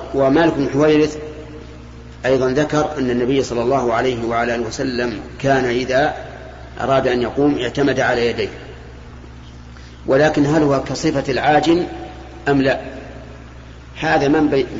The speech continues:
ي-، ينبني على صحة الحديث الوارد في ذلك، وقد أنكر النووي رحمه الله في المجموع صحة هذا الحديث، أي أنه يقوم كالعاجن،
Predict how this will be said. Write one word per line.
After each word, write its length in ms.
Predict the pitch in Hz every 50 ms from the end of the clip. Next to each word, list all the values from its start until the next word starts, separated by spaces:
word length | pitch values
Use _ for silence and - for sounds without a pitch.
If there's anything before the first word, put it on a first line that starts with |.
| - -
ي-، 240 | 135 143 143 - 120
ينبني 320 | 147 147 147 143 135 135 127
على 280 | 123 127 127 139 139
صحة 340 | 135 - 160 - - - 120 -
الحديث 380 | 120 104 - 120 135 147 - 120
الوارد 320 | 123 135 151 139 127 117
في 180 | - 123 120 117
ذلك، 200 | 110 101 - - - - - - - - - - - - - - - - - - - - - - - - - - - - - - - - -
وقد 260 | 131 131 147 147 143
أنكر 360 | 160 165 160 - 139 135 135
النووي 400 | 131 131 135 139 135 123 117 117
رحمه 340 | 117 120 117 117 117 110 110
الله 200 | 113 123 127 113
في 100 | 107 -
المجموع 460 | 117 117 110 110 117 127 131 131 -
صحة 340 | - - 147 143 - - 123 120
هذا 220 | 120 113 113 107
الحديث، 440 | 101 - - 117 127 123 110 - - - - - - - - - - - - - - - - - - - 127
أي 200 | 127 110 - 127
أنه 280 | 131 123 120 117 117
يقوم 340 | 117 113 113 123 127 127 120
كالعاجن، 600 | 113 - 110 110 110 131 131 117 - 131 139 151